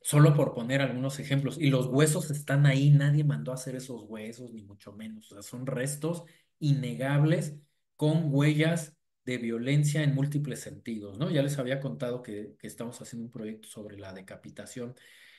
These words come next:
más los análisis químicos. Entonces, con toda esta amplia variedad de, de fuentes, que además van hacia un mismo punto, y se contrastan y se analizan metodológicamente, y etcétera, eh,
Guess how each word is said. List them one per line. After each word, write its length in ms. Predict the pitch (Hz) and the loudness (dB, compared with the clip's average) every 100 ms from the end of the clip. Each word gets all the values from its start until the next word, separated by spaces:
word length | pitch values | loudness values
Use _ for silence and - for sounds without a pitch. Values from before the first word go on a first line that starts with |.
| _ - | _ -4
más 280 | 135 131 | 0 0
los 260 | 135 135 135 | 2 0 0
análisis 560 | 127 143 156 147 147 - | 0 2 4 4 2 2
químicos. 480 | 170 165 151 143 151 | 0 0 0 -4 0
Entonces, 640 | 143 185 185 185 - - | 0 2 0 0 -2 -6
con 220 | - 147 151 | -2 2 4
toda 200 | 208 240 | 4 4
esta 400 | 226 - 233 233 | 2 -4 -6 -4
amplia 460 | 170 180 185 196 | -2 -4 -4 -2
variedad 440 | 175 143 131 135 147 | 0 2 2 2 4
de, 300 | 147 143 147 | 6 6 2
de 160 | 120 | -2
fuentes, 640 | - 165 170 170 175 143 147 _ | -4 0 0 0 -2 -4 -6 _
que 100 | - | -2
además 360 | 127 131 160 165 | 2 4 2 4
van 180 | 160 165 | 2 2
hacia 240 | 156 - | 0 -4
un 180 | 123 139 | -2 2
mismo 360 | 143 147 123 - | 4 4 4 0
punto, 540 | 147 147 143 - - _ _ _ - | 0 0 0 -6 -10 _ _ _ -12
y 100 | 127 | -8
se 180 | 131 120 | -6 -6
contrastan 680 | 117 113 135 139 147 147 139 | -8 -4 0 2 2 0 0
y 60 | |
se 120 | - | -2
analizan 500 | 113 110 113 127 139 | -6 -6 -6 -6 -6
metodológicamente, 1120 | 117 110 104 104 117 117 - 101 104 117 117 110 | -6 -8 -8 -6 -8 -10 -14 -12 -10 -10 -10 -14
y 80 | 95 | -16
etcétera, 640 | - 156 143 127 170 - _ - - - _ _ - | -10 -8 -6 -6 -6 -10 _ -20 -20 -20 _ _ -2
eh, 1040 | 139 131 131 127 123 123 120 120 143 147 | 2 4 4 2 0 -2 -2 -2 -6 -10